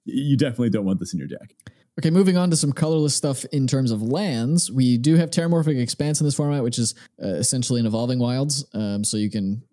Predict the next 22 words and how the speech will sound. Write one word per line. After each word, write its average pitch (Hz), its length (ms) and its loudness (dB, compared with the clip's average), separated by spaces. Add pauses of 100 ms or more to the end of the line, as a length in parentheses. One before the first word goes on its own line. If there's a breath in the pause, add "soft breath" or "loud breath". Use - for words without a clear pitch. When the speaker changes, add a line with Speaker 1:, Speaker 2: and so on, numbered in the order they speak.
(100)
Speaker 2:
tap, 107 400 -6
sack - 440 -4
it - 180 -6
to 101 260 -2
search 104 240 -4
a 98 40 -6
library 92 260 -2
for 95 80 -6
a 90 40 -4
basic 87 280 -6
land, 104 320 -2 (140)
put 101 140 -4
it 92 100 -4
onto 85 100 -6
the - 80 -14
battlefield 78 400 -10
tapped, 90 380 -8
and 82 180 -8
then 76 140 -8
shuffle - 280 -12
your - 40 -10
deck. 160 240 -4